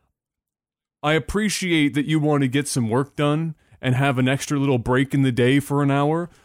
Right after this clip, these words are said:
but starting at seven o'clock, seven o'clock in the morning when people are still asleep before work is starting to piss people off." And unfortunately, it didn't go anywhere, and, uh, we're still stuck with the, the seven A M start time. So,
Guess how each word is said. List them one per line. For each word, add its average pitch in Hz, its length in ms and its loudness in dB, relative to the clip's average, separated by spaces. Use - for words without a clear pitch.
but 135 160 -2
starting 180 420 0
at 139 100 -4
seven 151 320 -2
o'clock, 147 400 -2
seven 170 240 -4
o'clock 156 320 -2
in 143 80 0
the 131 60 2
morning 135 480 0
when 123 180 0
people 151 320 -2
are 135 120 2
still 143 280 -2
asleep 135 380 -2
before 123 320 -2
work 113 400 -4
is 139 180 0
starting 175 380 0
to 151 60 -2
piss 151 260 -2
people 143 340 0
off." 113 300 0
And 135 80 0
unfortunately, 151 880 0
it 139 140 -4
didn't 160 200 2
go 147 220 2
anywhere, 110 580 0
and, 117 460 0
uh, 110 520 0
we're 117 180 -2
still 143 260 -4
stuck - 280 -4
with 123 120 -8
the, 110 260 -2
the 101 140 -6
seven 117 320 -2
A 110 140 0
M 107 280 0
start 120 320 -2
time. 90 320 -2
So, 101 400 -4